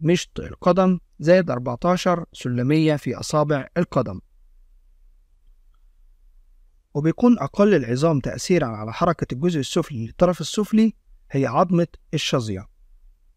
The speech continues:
وبيكون إجمالي عدد العظام المكونة لمفصل الركبة تلات عظام، وهم عظمة الفخذ،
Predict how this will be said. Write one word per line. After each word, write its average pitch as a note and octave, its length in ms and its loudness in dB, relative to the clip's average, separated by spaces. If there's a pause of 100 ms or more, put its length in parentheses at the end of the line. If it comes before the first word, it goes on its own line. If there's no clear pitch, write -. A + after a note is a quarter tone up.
(1300)
وبيكون F#3+ 360 2
إجمالي F#3 400 4
عدد E3 340 2
العظام A#2+ 500 0
المكونة B2+ 640 0
لمفصل C#3 420 -2
الركبة F#3 480 0 (100)
تلات F3 300 2
عظام، B2+ 380 -2
وهم C3+ 320 -2 (540)
عظمة D3 380 2
الفخذ، G3 440 2